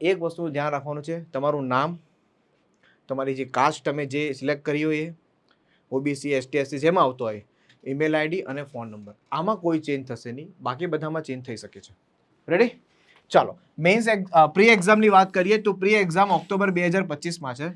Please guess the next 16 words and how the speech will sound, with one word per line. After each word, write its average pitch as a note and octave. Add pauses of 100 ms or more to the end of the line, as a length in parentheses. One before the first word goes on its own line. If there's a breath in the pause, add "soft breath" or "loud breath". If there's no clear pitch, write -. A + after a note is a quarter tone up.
(360 soft breath)
અને F3
મેઇન્સ F#3+
એક્ઝામની F#3+
વાત F3
કરીએ F3
તો -
એ F3+
નવેમ્બર F3
બે D#3+
હજાર D#3
પચીસમાં D3
છે C3+
અને D#3
ફાઇનલ F3
અલોટમેન્ટ D#3
માર્ચ D3